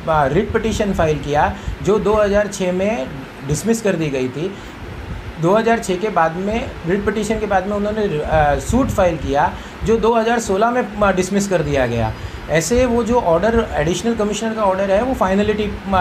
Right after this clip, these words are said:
को, अ, finality, अ, मिली, मतलब final हो गया।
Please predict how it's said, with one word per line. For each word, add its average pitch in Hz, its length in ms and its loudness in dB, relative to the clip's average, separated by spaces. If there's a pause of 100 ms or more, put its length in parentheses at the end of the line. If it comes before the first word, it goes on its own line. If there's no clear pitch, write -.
(500)
को, 247 180 2 (120)
अ, 160 120 -2
finality, 202 760 0
अ, 180 80 4
मिली, 135 300 -2 (360)
मतलब 240 140 0
final 220 360 2
हो 143 100 4
गया। 117 200 -2